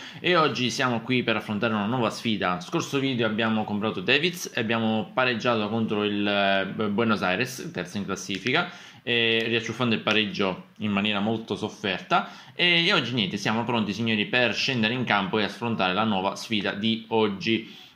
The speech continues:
Detto questo signori, prima di partire il video vi ringrazio per il like, per i commenti, per i gentili, per il supporto e vi ricordo sempre di iscrivervi al canale. Detto questo procediamo con l'incontro di oggi che ci vede contro, ora lo andremo a scoprire subito perché vediamo un attimino,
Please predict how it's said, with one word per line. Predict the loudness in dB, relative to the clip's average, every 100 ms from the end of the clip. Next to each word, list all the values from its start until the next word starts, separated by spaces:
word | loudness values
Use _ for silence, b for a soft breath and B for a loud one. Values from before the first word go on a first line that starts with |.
| 0
Detto | 2 4
questo | 4 2
signori, | 0 0 2 2
prima | 2
di | 2
partire | 0 0 0
il |
video | 2 2
vi | 0
ringrazio | -2 -4 -2
per | 0
il |
like, | -2 -2
per | -2
i |
commenti, | 0 2
per | 0
i | 0
gentili, | -2 -2
per | -2
il | 0
supporto | 2 2 0
e |
vi | 0
ricordo | 0 0 0
sempre | -2 -2
di | -2
iscrivervi | -4 -2 -4 -4 -2
al | 0 0 -2
canale. | 0 4 4 2 -2 -6 _ -8
Detto | 0 0 2 4
questo | 4 4 2 -2
procediamo | 0 0 2 2 2 2 0
con | 0 0
l'incontro | 0 0 0 0 0 0 -2
di | -2 -4 0
oggi | 0 0 -2 -4 -4 B B B B 0
che | 0 0
ci | 0
vede | 2 4 4 2
contro, | 2 0 0 2
ora | 4 4 2 0
lo | 0
andremo | -2 -2
a |
scoprire | -4 -4 0 0
subito | 0 0 0
perché | 0 -2
vediamo | -4 -2 -2 -2
un |
attimino, | -4 -4 -2 -2